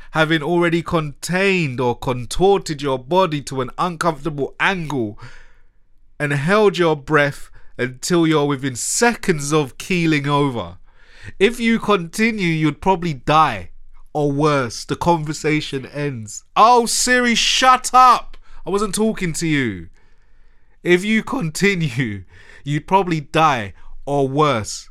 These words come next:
the conversation ends and you feel cheated because someone else will benefit from your bold move of offering a mint. Don't be salty because good deeds never go unnoticed.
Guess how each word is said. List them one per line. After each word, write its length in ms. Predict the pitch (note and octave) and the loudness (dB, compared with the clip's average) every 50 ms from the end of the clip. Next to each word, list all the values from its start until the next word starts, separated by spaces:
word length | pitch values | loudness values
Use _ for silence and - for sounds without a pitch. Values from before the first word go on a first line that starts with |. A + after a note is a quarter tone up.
| - | -10
the 80 | - C3+ | -8 -8
conversation 800 | B2+ - - G#3 G3+ F#3 F3+ E3 - G3 F3+ F3 - - D#3+ C3 | -4 0 0 0 0 0 -2 -4 -2 0 0 0 -2 -4 -6 -6
ends 280 | - D3+ E3 D#3 C#3+ | -4 -4 -4 -4 -4
and 120 | C#3+ C3+ C3 | -4 -6 -6
you 80 | C#3 | -8
feel 240 | - - D#3 C#3 B2+ | -6 -4 -4 -4 -4
cheated 580 | - - - - G3+ G3+ F#3+ - - D3 A#2+ - | -4 -4 -4 -2 -2 -2 -2 -4 -6 -6 -6 -8
because 260 | C3 - - C3 - | -8 -8 -6 -6 -4
someone 380 | - F3 E3+ E3 D#3 D#3 D3+ | 0 0 0 2 2 0 0
else 240 | D3+ D3 C#3+ C#3 - | 0 0 -2 -2 -4
will 80 | - A#2+ | -8 -8
benefit 540 | A2 - C#3+ C#3+ C3+ C3 B2 - B2 G2+ - | -6 -4 -4 -4 -4 -6 -6 -8 -10 -10 -10
from 160 | - B2+ B2+ | -10 -8 -6
your 140 | B2 A#2 A2+ | -6 -8 -8
bold 500 | - - - E3 E3 E3 D3+ C#3+ C3+ C#3+ | -6 -2 2 2 4 4 2 0 -2 -4
move 300 | D3+ D3+ C#3+ C3+ A#2+ B2+ | -2 -2 -2 -2 -2 -4
of 140 | A#2+ A2+ - | -6 -6 -2
offering 420 | C3+ C#3 C3 - - C3 B2+ A#2+ A#2+ | -2 -2 -2 -2 -4 -6 -4 -4 -4
a 60 | A2+ | -4
mint. 400 | A2+ A2+ - C#3 C3 A2+ F#2 - - - - - - - - - - - - - - - - - - - | -6 -4 -4 -2 -2 -4 -6 -10 -16 -18 -20 -18 -16 -12 -12 -12 -12 -12 -14 -16 -18 -18 -18 -18 -6 0
Don't 300 | E3+ F#3+ A3 A3 E3 D3+ | 2 2 2 2 0 -2
be 120 | F3 F3 | -2 -2
salty 760 | D#3+ - - - D#3 D3+ D3+ D3 C#3 - - A#2 A2+ A2 G2+ | -2 -4 -4 -4 -4 -2 -4 -4 -6 -10 -10 -10 -10 -10 -10
because 400 | F#2+ - A2 - - B2 A2+ G#2 - - - - - - | -12 -16 -14 -10 -8 -8 -8 -8 -12 -18 -20 -20 -10 -2
good 300 | - D#3+ E3 D#3+ D3 - | 0 0 0 0 -2 -4
deeds 300 | - D3+ C#3 C3+ A#2+ A#2 | -4 -2 -2 -2 -2 -4
never 260 | A#2+ C3 C3 B2 B2 | -2 -2 -2 -2 -2
go 240 | A#2 A2+ A#2+ A#2 A2+ | -4 -2 -2 -2 -2
unnoticed. 720 | A2+ A2 A2+ A#2 A#2 A#2 A2 F2+ E2+ F2+ E2+ - - - | -2 -2 -4 -4 -6 -6 -6 -8 -10 -12 -14 -14 -14 -16